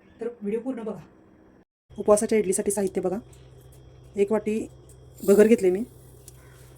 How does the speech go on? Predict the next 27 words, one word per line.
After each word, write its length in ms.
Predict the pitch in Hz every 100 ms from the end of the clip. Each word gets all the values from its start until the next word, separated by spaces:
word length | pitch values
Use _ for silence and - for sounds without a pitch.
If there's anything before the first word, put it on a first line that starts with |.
| -
ही 100 | 214
कोणत्याही 320 | 208 226 202 202
दुकानात 400 | 214 190 190 - -
किराणा 200 | 220 196
मालाच्या 300 | 190 185 190 190 - - -
मिळू 140 | 202 190
शकते. 280 | 202 - 190 - - - - - - - - - -
तर 80 | -
ह्याला 200 | 196 202
वरई 280 | 208 202 208
पण 120 | 226
म्हणतात, 300 | 226 202 185 - - - -
काही 120 | 196
ठिकाणी 260 | 202 202 208
भगर 140 | 196
म्हणतात. 220 | 196 190 185 - - -
तर 60 |
हे 160 | 196 202
मी 140 | 214 240
एक 180 | 208 -
कप 120 | 202
घेतलेलं 280 | 226 190 180
आहे. 400 | - - - - - - - -
अर्धा 200 | 214 202
कप 420 | 208 220 - -
साबुदाणे 360 | - 208 202 208
घेतलेत, 220 | 214 185